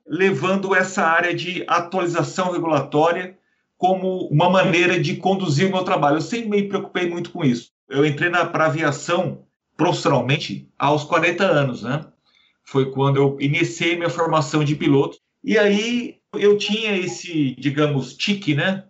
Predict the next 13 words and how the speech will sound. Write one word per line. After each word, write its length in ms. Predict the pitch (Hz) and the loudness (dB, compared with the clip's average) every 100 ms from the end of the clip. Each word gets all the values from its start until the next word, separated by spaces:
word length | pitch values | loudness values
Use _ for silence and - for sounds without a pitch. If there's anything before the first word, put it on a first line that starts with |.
| _ | _
Esse 240 | - 143 143 | -4 -2 0
viés 460 | 139 147 165 151 | 2 4 4 0
profissional 880 | - 147 135 - 127 131 160 92 - _ | -2 -4 -4 -4 -4 0 2 0 -4 _
de 160 | 156 147 | -10 -4
ter 180 | 180 | -2
uma 120 | 180 175 | 0 0
habilidade 640 | 160 160 135 147 156 147 | 0 0 2 2 2 0
muito 260 | 156 190 202 | -6 -6 -4
grande 600 | 147 151 170 165 180 - | 0 0 -2 -8 -12 -12
em 600 | 160 170 170 175 175 170 | -12 -10 -10 -10 -10 -2
ler 340 | 143 143 170 175 | 2 4 4 2
e 180 | 175 | 0
entender 680 | 170 147 156 131 139 160 156 | -2 -4 -2 0 0 -2 -8